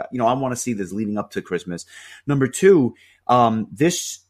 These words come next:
they did, they, they were playing in New Jersey, right near MetLife Stadium, which we talked about earlier, and they weren't playing Long Island, they weren't playing New York City, um, they weren't even playing, uh, you know, the, the Prudential Center in Newark. Like, it, it just,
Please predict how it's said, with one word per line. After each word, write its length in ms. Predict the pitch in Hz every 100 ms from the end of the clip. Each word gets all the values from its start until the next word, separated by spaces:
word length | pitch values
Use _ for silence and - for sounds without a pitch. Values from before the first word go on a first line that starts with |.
| _ _ _ -
they 320 | 139 117 165
did, 160 | 170 -
they, 140 | 143
they 200 | 135 131
were 100 | 135
playing 240 | 127 175 156
in 80 |
New 120 | 139 120
Jersey, 380 | 113 170 113
right 240 | 101 131 160
near 380 | 147 139 135 135
MetLife 380 | 127 123 120
Stadium, 360 | - 139 139 110
which 140 | 107
we 80 | 110
talked 300 | 107 123 120
about 180 | 117 107
earlier, 320 | 110 160 117
and 140 | 101 113
they 80 |
weren't 320 | 113 127 147 135
playing 180 | 147
Long 180 | 143 131
Island, 340 | 120 120 123 110
they 40 |
weren't 260 | 101 131 127
playing 200 | 131 127
New 60 |
York 180 | 123 120
City, 420 | - 110 110 107 _ - - -
um, 260 | 104 104 101
they 100 | 110
weren't 280 | 127 151
even 180 | 143 127
playing, 480 | 117 127 123 120 117 -
uh, 420 | 104 104 101 95
you 80 | 120
know, 160 | 98 92
the, 180 | 98 -
the 80 |
Prudential 480 | - 110 123 127 117
Center 340 | 104 120 113 101
in 120 | 95
Newark. 300 | 120 123 - -
Like, 160 | 110 -
it, 260 | 127 -
it 20 | 131
just, 340 | 156 143 -